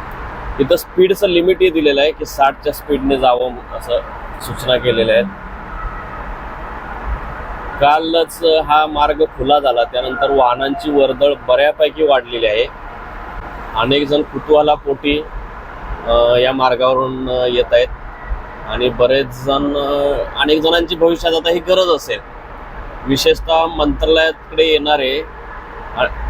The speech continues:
बहुतांश स्टाफ हा वरळी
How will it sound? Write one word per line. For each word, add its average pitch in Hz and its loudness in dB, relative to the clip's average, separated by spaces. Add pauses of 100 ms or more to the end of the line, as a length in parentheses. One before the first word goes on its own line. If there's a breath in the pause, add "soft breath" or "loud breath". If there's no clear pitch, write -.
(1080)
बहुतांश 175 2
स्टाफ 170 0 (140)
हा 156 4 (1600)
वरळी 156 4